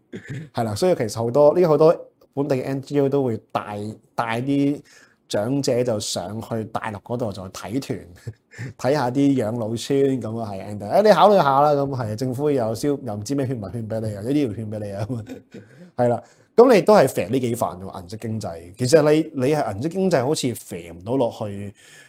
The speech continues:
呃，一般話，呃，呃，消費啊、餐飲啊、娛樂啊，好似肥唔到喎。<laughs> 即係真係肥都係肥啲最大嘅事業，即係肥，肥，呃，社-，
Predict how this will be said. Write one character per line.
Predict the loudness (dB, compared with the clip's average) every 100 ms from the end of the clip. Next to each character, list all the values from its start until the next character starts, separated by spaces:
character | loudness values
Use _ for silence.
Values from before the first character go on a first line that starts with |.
| _ -14
呃， | -10 -10 -8
一 | -8 -2
般 | -2 0
話， | -2 -4 -8 -12 -10
呃， | -10 -8 -10 -14 -16
呃， | -14 -12
消 | -8 -2
費 | 2 2 2 0 0 -4
啊、 | -4 -4 -4 -6 -8 -8
餐 | -4 -2 -2 -2
飲 | -4 -6 -6 -6
啊、 | -8 -14 -16 -20 _ _ -6
娛 | -4 -4 -2
樂 | 0 0 -2
啊， | -4 -4 -2
好 | 0
似 | 2
肥 | 0 -2 -6
唔 | -6 -6
到 | -4
喎。 | 2 6 6 4 -2 -6
<laughs> | -8 -2
即 |
係 | 4
真 | 8
係 | 6
肥 | 4 0 -2 0 6
都 | 6
係 | 6 4
肥 | 0
啲 | 0 2 4 4
最 | 4
大 | 2 0
嘅 | -2
事 | -4 -4
業， | -6 -6 -10 -16 _ _ _ _ _
即 | 2 4
係 |
肥， | 2 -2 -4 -6 -12 -16
肥， | -10 -8 -6 -8 -8
呃， | -8 -6
社-， | -6 -6